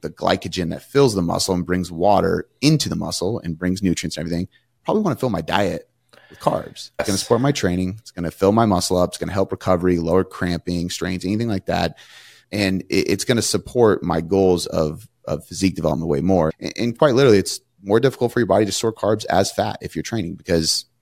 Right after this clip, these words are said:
Speaker 1: it's a preferred fuel source and it has to go through a, a specific process. Um,
Speaker 2: Yeah.
Speaker 1: it changes the carbohydrate from a glucose to a lipid.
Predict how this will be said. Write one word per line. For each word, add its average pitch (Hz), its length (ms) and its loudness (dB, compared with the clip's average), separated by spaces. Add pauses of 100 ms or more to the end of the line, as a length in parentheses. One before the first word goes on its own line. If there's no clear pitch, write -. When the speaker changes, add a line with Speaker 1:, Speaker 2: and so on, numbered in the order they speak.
(120)
Speaker 1:
it's - 120 -6
a - 40 -6
preferred 92 320 0
fuel 90 220 2
source 107 340 0
and 87 180 -2
it - 60 -2
has 98 220 -2
to - 80 -4
go 95 180 4
through 104 320 2
a, 71 140 2
a 87 80 0
specific - 680 -2
process. - 600 -4 (560)
Um, 85 140 0
Speaker 2:
Yeah. - 300 0
Speaker 1:
it - 300 -4
changes 101 640 -2
the 90 100 -6
carbohydrate 90 760 0 (420)
from 87 480 0
a 87 100 -6 (200)
glucose 85 600 0 (580)
to 90 140 -4
a 82 40 -2
lipid. 98 360 0